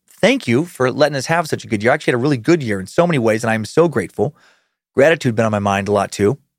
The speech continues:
Uh, having the kids at home from school still early this year, you know, I felt bad for them,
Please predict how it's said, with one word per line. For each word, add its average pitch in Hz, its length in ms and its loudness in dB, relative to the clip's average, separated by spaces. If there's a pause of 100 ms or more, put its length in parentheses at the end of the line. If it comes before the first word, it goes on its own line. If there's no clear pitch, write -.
(140)
Uh, 110 120 2
having 202 260 0
the 196 60 0
kids 175 220 0
at 139 80 2
home 165 220 2
from 131 160 -6
school 160 300 2
still 170 240 2
early 156 220 2
this 151 160 0
year, 165 240 2 (720)
you 135 60 2
know, 160 80 4
I 131 80 2
felt 160 280 2
bad 139 260 2
for - 80 -6
them, 196 280 2